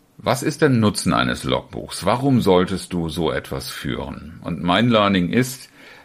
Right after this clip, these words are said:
das Logbuch liefert dir Fokus. Fokus ist etwas ganz, ganz Wichtiges für deine persönliche Entwicklung.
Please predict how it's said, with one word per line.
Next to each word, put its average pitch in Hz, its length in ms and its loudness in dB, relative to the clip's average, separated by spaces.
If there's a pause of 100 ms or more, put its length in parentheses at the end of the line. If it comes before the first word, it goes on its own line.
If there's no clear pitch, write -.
(100)
das 80 200 0
Logbuch 120 760 0
liefert 92 600 0
dir 82 440 2 (240)
Fokus. - 880 -2
Fokus 127 420 -2
ist 95 120 -4
etwas 85 300 -2
ganz, 90 280 0
ganz 82 280 -6
Wichtiges 90 440 -4
für 90 100 -6
deine 82 240 0
persönliche 82 800 -2
Entwicklung. 117 640 -4